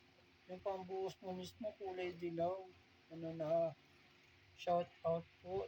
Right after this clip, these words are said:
Nagbabayad po kami ng maayos sa tubig. Pero bakit po ganito yung tubig na binibigay nyo sa amin? O, diba? Uulitin ko, guys, ha? Hmm. Tapo natin.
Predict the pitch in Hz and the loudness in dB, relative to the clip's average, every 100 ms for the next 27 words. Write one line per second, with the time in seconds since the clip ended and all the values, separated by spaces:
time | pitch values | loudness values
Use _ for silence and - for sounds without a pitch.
0 | 185 180 180 180 175 180 175 - 175 170 | -4 0 0 4 4 2 -2 -6 -4 -2
1 | 175 175 170 170 170 156 156 156 175 - | -2 -4 -6 -4 -4 -2 -4 -4 -8 -8
2 | 165 160 156 151 156 180 - - - - | -10 -8 -8 -6 -6 -8 -12 -20 -6 -6
3 | - 196 190 185 185 180 185 - 180 175 | -2 0 0 2 -2 -2 -8 -6 -4 -2
4 | 175 170 175 170 - 170 170 170 165 165 | -2 -2 -2 -4 -4 -4 -4 -4 -4 -2
5 | 165 165 165 160 156 156 160 - 156 156 | -4 -4 -10 -8 -4 -2 -2 -2 -2 0
6 | 156 165 165 156 - - - - - - | 0 -2 -4 -8 -14 -20 -20 -20 -20 -20
7 | - - 294 277 - 285 202 147 160 180 | -20 -14 -6 -6 -2 -4 -2 0 0 0
8 | - - 147 139 143 143 - 147 147 147 | -8 -14 -8 -4 -2 -4 -4 -8 -6 -4
9 | 156 151 147 147 160 - - - - - | -2 -4 -4 -4 -6 -10 -20 -20 -20 -20
10 | - - - 139 131 123 110 - - - | -20 -20 -12 -8 -6 -8 -12 -16 -20 -20
11 | - - - 151 147 151 151 147 - 143 | -20 -20 -4 -4 -2 2 2 2 0 0
12 | 156 | 0